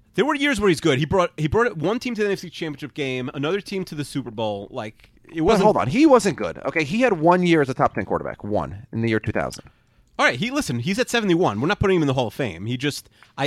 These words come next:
Speaker 1: I, if you had Kerry Collins and you had a good defense, you could make the Super Bowl and lose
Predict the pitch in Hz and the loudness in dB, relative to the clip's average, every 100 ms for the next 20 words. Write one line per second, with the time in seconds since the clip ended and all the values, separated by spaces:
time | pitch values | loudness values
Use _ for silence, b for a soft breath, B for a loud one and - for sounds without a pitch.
0 | - - 208 - 180 196 175 190 185 208 | -6 -10 -18 -6 -4 0 0 0 0 0
1 | 185 165 147 143 139 143 139 131 120 120 | 0 0 0 0 2 2 0 -2 -2 -2
2 | 123 107 113 107 101 - - 98 85 85 | -2 -6 -6 -6 -6 -8 -10 -10 -10 -12
3 | - 95 92 95 87 - | -10 -10 -8 -8 -10 -14